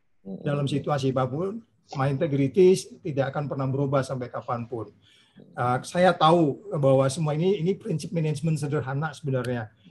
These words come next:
Saya tahu bahwa manajemen itu sesulit apapun, kalau saya nggak ngambil, saya pasti aman.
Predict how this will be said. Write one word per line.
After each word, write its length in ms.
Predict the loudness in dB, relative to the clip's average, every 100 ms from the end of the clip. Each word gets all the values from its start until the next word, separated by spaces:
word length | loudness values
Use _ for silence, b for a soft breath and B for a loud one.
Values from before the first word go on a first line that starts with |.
| -16
Saya 240 | -4 -2
tahu 240 | 0 2 4
bahwa 320 | 6 6 4
manajemen 400 | 0 -2 -4 -4
itu 320 | 0 2 2
sesulit 400 | 0 -6 -4 -4
apapun, 480 | -4 -4 -4 -2 -2
kalau 160 | 0 -2
saya 240 | -2 -2
nggak 240 | 0 0
ngambil, 240 | 0 0 0 -2
saya 160 | -10
pasti 320 | -8 -10 -8
aman. 400 | -6 -2 -2 -2